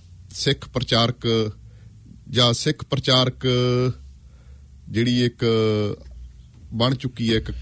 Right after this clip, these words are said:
ਇੱਕ ਸਾਡੇ ਸਮਾਜ ਦੇ ਵਿੱਚ, ਜਿਵੇਂ ਉਹਨਾਂ ਦੇ ਵਿੱਚ ਰਾਗੀ, ਪਾਠੀ, ਢਾਡੀ, ਕਵੀਸ਼ਰ ਤੇ ਪ੍ਰਚਾਰਕ ਤੇ ਗੁਰਦੁਆਰਾ ਪ੍ਰਬੰਧਕ ਕਮੇਟੀਆਂ, ਇਹ ਸਾਰਾ ਕੁਝ ਸ-,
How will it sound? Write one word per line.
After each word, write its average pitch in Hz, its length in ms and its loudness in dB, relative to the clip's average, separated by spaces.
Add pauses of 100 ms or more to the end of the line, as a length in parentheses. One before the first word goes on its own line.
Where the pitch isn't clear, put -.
(180)
ਇੱਕ 117 260 -2 (600)
ਸਾਡੇ 113 460 0
ਸਮਾਜ 113 420 0
ਦੇ 110 100 2
ਵਿੱਚ, 107 160 0 (100)
ਜਿਵੇਂ 107 200 2
ਉਹਨਾਂ 110 200 2
ਦੇ 107 100 0
ਵਿੱਚ 107 180 0
ਰਾਗੀ, 107 380 0
ਪਾਠੀ, 101 600 -2 (640)
ਢਾਡੀ, 107 560 2 (720)
ਕਵੀਸ਼ਰ 110 720 0 (640)
ਤੇ 107 100 0
ਪ੍ਰਚਾਰਕ 117 880 0 (720)
ਤੇ 104 280 2
ਗੁਰਦੁਆਰਾ 110 440 0
ਪ੍ਰਬੰਧਕ 117 400 0
ਕਮੇਟੀਆਂ, 110 720 0 (460)
ਇਹ 143 40 2
ਸਾਰਾ 156 280 4
ਕੁਝ 143 260 0 (1000)
ਸ-, - 160 -6